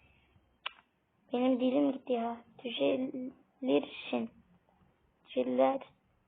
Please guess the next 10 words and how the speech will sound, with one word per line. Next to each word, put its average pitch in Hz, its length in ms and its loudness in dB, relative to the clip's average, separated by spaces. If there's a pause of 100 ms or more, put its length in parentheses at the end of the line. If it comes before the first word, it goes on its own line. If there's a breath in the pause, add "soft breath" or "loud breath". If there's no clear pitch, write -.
(380)
Düzeler. 254 420 6 (960)
Ama 269 340 10
neyse, 277 460 8
söyleyemiyorum. 254 600 4 (460 soft breath)
Anam, 311 360 10
bu 294 80 12
arada 302 200 6
bir 294 100 0
canımız 285 360 4
kaldı. 233 380 -2